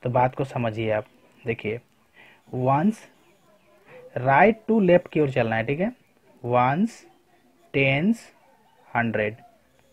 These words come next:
समझ पा रहे हैं आप? देखिए, बहुत ध्यान से देखिएगा, ones,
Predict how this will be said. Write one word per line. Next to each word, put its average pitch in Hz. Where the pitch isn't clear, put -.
समझ 135
पा 131
रहे 127
हैं 127
आप? 135
देखिए, 110
बहुत 110
ध्यान 117
से 131
देखिएगा, 117
ones, 123